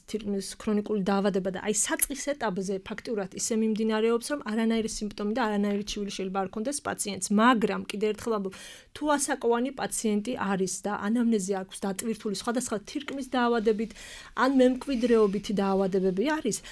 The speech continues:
ამ შემთხვევაში, რა თქმა უნდა, აუცილებელია, რომ მუდმივად იყოს ნეფროლოგის მეთვალყურეობის ქვეშ,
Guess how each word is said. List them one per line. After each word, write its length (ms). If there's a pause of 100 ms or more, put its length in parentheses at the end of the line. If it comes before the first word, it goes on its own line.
(120)
ამ 160
შემთხვევაში, 460
რა 180
თქმა 320
უნდა, 220
აუცილებელია, 720
რომ 160
მუდმივად 560
იყოს 300
ნეფროლოგის 560
მეთვალყურეობის 920
ქვეშ, 280